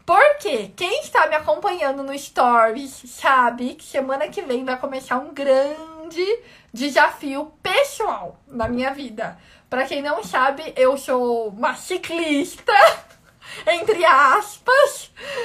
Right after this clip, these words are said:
e eu resolvi fazer um desafio pessoal, aonde eu vou pedalar trezentos e vinte quilômetros por cinco dias, doze horas por dia, de Águas da Prata até Aparecida do Norte,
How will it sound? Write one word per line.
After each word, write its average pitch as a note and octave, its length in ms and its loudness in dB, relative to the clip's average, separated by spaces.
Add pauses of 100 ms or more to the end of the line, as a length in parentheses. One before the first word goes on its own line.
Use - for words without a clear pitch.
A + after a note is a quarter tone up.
(240)
e D4+ 180 2
eu E4 140 10
resolvi F4 480 0
fazer - 260 2
um D4+ 100 -2
desafio E4 500 -2
pessoal, D#4+ 1000 0 (300)
aonde C#4+ 480 4
eu D#4 140 4
vou C4+ 580 4
pedalar D4 640 6
trezentos D#4 560 -4
e F#4+ 80 -2
vinte D#4 300 -12
quilômetros C#4 680 -2
por C4+ 180 -8
cinco D4+ 400 -4
dias, C4+ 480 -4
doze F4+ 640 4
horas D#4 420 2
por D4 220 -12
dia, D4+ 520 -6 (360)
de C4 220 0
Águas G4+ 500 6
da G#4 140 4
Prata C#4+ 580 0
até C4+ 200 -2
Aparecida D4+ 640 2
do C#4 160 -6
Norte, C4 580 -2